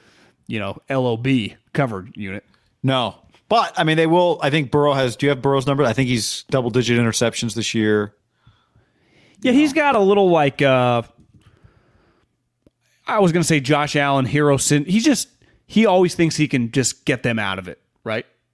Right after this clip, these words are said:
Speaker 1: You, you see a lot of his highlights are scrambling around. He's, to me, he's got, like, a Tony Romo vibe to him,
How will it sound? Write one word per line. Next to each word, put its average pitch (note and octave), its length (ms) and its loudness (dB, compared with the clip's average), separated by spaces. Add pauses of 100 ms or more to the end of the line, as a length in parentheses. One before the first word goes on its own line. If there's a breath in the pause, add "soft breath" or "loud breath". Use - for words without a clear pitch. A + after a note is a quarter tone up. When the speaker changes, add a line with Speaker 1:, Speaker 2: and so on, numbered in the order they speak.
(720)
Speaker 1:
You, G3 340 -4
you E3+ 140 0
see G3+ 160 0
a E3+ 60 4
lot D3+ 160 2
of C#3+ 40 -2
his C3 100 -4
highlights C3+ 340 -2
are B2 40 -10
scrambling C3 520 -2
around. A#2+ 480 -4
He's, D3+ 340 -10 (460 soft breath)
to - 80 -2
me, C#4+ 160 4
he's G3 120 2
got, C#3+ 220 -2
like, A#2 140 -6
a F#2 40 -8
Tony D3+ 300 0
Romo D3+ 400 2
vibe F3 280 0
to F#3 140 0
him, G3+ 120 -4